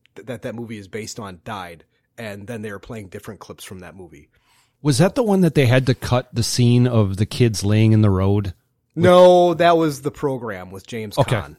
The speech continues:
Speaker 2: okay. I
Speaker 1: No, this was Denzel Washington, nineteen, early nineteen seventies, uh, integrated football team in the South.
Speaker 2: Yeah, but didn't both of those movies, The Program and Remember the Titans, come out the same year?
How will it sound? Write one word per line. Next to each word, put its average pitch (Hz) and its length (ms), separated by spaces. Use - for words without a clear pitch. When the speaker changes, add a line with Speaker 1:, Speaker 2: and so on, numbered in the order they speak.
Speaker 2:
okay. 98 240
I 120 120
Speaker 1:
No, 180 100
this 240 180
was 220 240
Denzel 180 540
Washington, 156 760
nineteen, 151 400
early 160 240
nineteen 147 360
seventies, 131 680
uh, 143 320
integrated 139 800
football 143 400
team 135 320
in 127 100
the 123 60
South. 120 500
Speaker 2:
Yeah, 131 100
but 123 120
didn't 156 260
both 139 240
of 127 60
those 123 200
movies, 117 320
The 104 100
Program 113 680
and 110 240
Remember 107 260
the 92 80
Titans, 101 340
come 104 180
out 104 180
the 107 80
same 104 240
year? 95 280